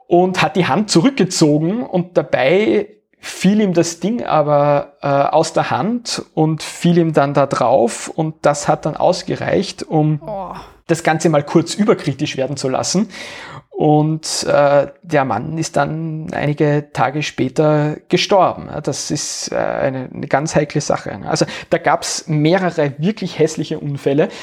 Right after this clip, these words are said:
Speaker 1: woran man sieht, dass mit der Kettenreaktion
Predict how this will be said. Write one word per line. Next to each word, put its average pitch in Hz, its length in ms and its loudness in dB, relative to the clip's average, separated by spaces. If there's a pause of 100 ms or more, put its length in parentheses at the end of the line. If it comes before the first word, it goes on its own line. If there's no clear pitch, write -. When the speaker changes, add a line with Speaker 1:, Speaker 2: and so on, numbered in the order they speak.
(220)
Speaker 1:
woran 170 300 4
man 175 160 0
sieht, 190 400 0 (280)
dass 160 180 0
mit 196 160 0
der 160 160 0 (240)
Kettenreaktion 160 840 0